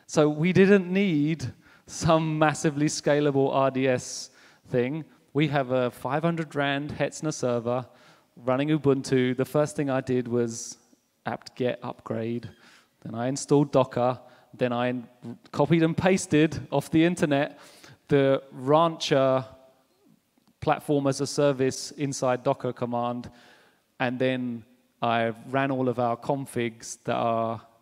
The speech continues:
Docker Compose and Rancher configs on top of it. And now I have a system. And how long did that take me? And does it scale? No. But, <laughs> but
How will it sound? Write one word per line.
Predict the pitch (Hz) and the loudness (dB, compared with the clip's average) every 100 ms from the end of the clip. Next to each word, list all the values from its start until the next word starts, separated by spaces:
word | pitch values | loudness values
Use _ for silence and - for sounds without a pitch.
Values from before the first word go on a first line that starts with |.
| _ _ _ | _ _ _
Docker | 127 - | -6 -6
Compose | - 117 - 117 117 117 - - | -10 -12 -6 -6 -4 -6 -10 -14
and | 120 | -10
Rancher | 113 120 - 117 | -8 -8 -8 -12
configs | - 117 110 117 110 110 - - - | -10 -14 -10 -10 -10 -16 -20 -18 -14
on | 123 | -10
top | 147 135 | -10 -10
of | 120 | -10
it. | 120 - _ _ _ _ - | -12 -12 _ _ _ _ -18
And | 120 | -12
now | 123 113 | -10 -10
I | |
have | 107 110 | -10 -12
a | 107 | -14
system. | - 104 - 104 92 _ _ _ _ _ - | -16 -16 -16 -18 -20 _ _ _ _ _ -10
And | 123 | -4
how | 135 | 0
long | 139 135 | 0 0
did | 127 | -2
that | 123 123 | -4 -4
take | - 123 - | -6 -8 -8
me? | 113 110 - - _ - | -14 -16 -18 -20 _ -10
And | 131 | -4
does | 139 139 | -2 -2
it | 151 | -4
scale? | - 139 147 151 143 _ _ - _ _ _ - | -4 -2 -2 -6 -8 _ _ -20 _ _ _ -8
No. | 131 120 107 101 - - - _ _ _ | -4 -4 -4 -10 -16 -20 -20 _ _ _
But, | - 156 143 - - - - - - - | 6 8 6 2 -6 -10 -10 -12 -12 -8
<laughs> | 139 123 - - - - - - - - - - - - - - - - - - - - - - _ - - - - _ _ _ _ _ _ - | -6 -6 -10 -12 -16 -16 -16 -18 -18 -20 -20 -20 -20 -20 -20 -20 -20 -20 -20 -20 -20 -20 -20 -20 _ -20 -20 -20 -20 _ _ _ _ _ _ 6
but | 160 143 - - | 8 6 0 -16